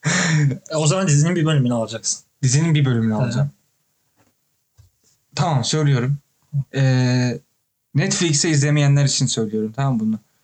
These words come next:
Speaker 2: Halifat diye bir film var. İsveç yapımı veya İsveç, İs-, İsveç yapımı. Onun son bölümünü alırdım. Böyle kanka Müslümanlık, işid falan var, tamam mı, işin içinde.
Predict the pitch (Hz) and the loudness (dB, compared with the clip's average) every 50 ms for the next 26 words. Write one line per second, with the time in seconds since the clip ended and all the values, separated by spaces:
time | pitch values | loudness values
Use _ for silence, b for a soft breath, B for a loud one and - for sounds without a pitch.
0 | _ _ _ _ - 147 151 175 170 143 175 170 160 143 - 160 151 147 151 139 | _ _ _ _ -4 -2 0 0 0 0 -2 -2 -4 -2 0 0 2 2 4 2
1 | 135 - 139 131 123 113 110 107 101 - - - _ _ _ _ - - 147 143 | 2 2 2 2 2 2 0 -2 -6 -10 -18 -20 _ _ _ _ -4 -2 0 0
2 | - 147 139 135 - - 135 135 139 143 156 156 151 147 147 147 147 143 - - | 0 0 0 0 0 0 -2 0 0 0 2 2 2 2 0 0 0 0 -2 -2
3 | 135 - - - 117 113 113 - _ _ - 135 - - - 247 233 - - 160 | -2 -2 -2 -2 -2 -4 -4 -6 _ _ -2 -2 -2 -2 -2 -2 -2 0 0 0
4 | 139 - - 117 - - 110 107 113 - _ _ _ _ _ _ _ _ _ _ | -2 -2 -2 -4 -4 -4 -6 -6 -6 -10 _ _ _ _ _ _ _ _ _ _
5 | _ _ - 165 180 196 208 202 - - 196 185 160 151 147 139 135 135 127 117 | _ _ -4 -2 -2 0 0 0 0 0 0 0 2 2 4 4 4 4 2 2
6 | 110 113 110 - - 110 117 143 175 190 185 180 165 - 170 165 - - 180 180 | 0 -2 -4 -4 -8 -6 -4 -2 -2 -2 -2 -2 -2 -4 -4 -4 -4 -4 -6 -6
7 | b b b b b b b b _ - 165 160 143 - - 175 175 170 165 160 | b b b b b b b b _ -2 0 0 0 0 0 0 0 0 2 2
8 | 156 151 143 143 156 139 - 170 160 143 - - 156 151 151 151 156 151 143 - | 2 0 0 0 -2 0 0 0 0 -2 -2 -2 -2 0 0 0 0 0 -2 -2
9 | 123 117 110 - - 151 156 147 135 120 117 113 - 135 - - 120 113 113 - | -4 -4 -4 -4 -2 0 0 2 2 0 0 -2 -4 -4 -2 0 0 -2 -2 -2
10 | - 113 113 127 160 196 202 | -2 -2 -2 0 -2 -2 -4